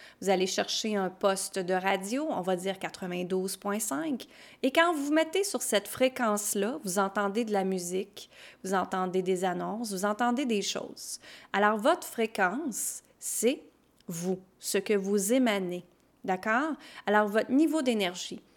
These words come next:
Vous êtes trois mètres d'énergie en passant. Donc, vous attirez plus de trois mètres d'énergie alentour de vous. Donc, quand vous rentrez dans une pièce, peut-être que vous voyez des gens et vous dites, « Oh, je veux pas lui parler » parce que vous ressentez son niveau d'énergie,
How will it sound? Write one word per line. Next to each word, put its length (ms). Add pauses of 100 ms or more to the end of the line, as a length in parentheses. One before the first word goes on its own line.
(320)
Vous 160
êtes 180
trois 340
mètres 420
d'énergie 580
en 120
passant. 500 (480)
Donc, 360 (200)
vous 240
attirez 800 (160)
plus 120
de 140
trois 360
mètres 320
d'énergie 680
alentour 640
de 120
vous. 260 (340)
Donc, 160
quand 140
vous 120
rentrez 400
dans 140
une 240
pièce, 420
peut-être 340
que 100
vous 100
voyez 280
des 160
gens 220
et 140
vous 120
dites, « 340
Oh, 220
je 120
veux 100
pas 180
lui 140
parler » 480
parce 180
que 100
vous 180
ressentez 540
son 200
niveau 300
d'énergie, 580